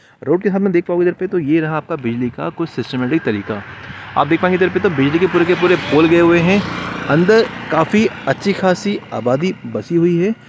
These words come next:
बाकी आप सामने देख पाओगे इधर पे तो ये यहाँ पर एक commercial mall, यानी कि commercial activities यहाँ पर होने आ रही हैं। सामने यहाँ लगी हुई है गोल, और गोल के सामने लगे हुए आपके यहाँ पर ये road।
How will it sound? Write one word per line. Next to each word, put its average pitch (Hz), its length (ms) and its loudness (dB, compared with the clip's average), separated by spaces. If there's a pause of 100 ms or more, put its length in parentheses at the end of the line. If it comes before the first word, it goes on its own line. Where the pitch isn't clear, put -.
(200)
बाकी 151 200 -2
आप 180 100 0
सामने 160 240 -2
देख 160 100 2
पाओगे 160 160 0
इधर 165 140 -2
पे 165 120 -10
तो 170 80 -2
ये 151 220 2
यहाँ 147 200 -2
पर 143 120 -4
एक 139 160 0
commercial 110 420 -4
mall, 143 320 2
यानी 131 180 2
कि 139 100 -6
commercial 127 400 -2
activities 160 480 0
यहाँ 190 120 2
पर 180 120 2
होने 180 220 2
आ 175 60 2
रही 175 140 0
हैं। 185 160 -2 (520)
सामने 160 220 -2
यहाँ 156 100 0
लगी 151 140 0
हुई 135 220 0
है 123 100 2
गोल, 151 280 4
और 147 200 -2
गोल 139 140 0
के 147 80 0
सामने 135 200 0
लगे 123 180 -2
हुए 123 140 -2
आपके 120 260 -6
यहाँ 110 120 -8
पर 190 180 2
ये 220 120 6
road। 123 380 4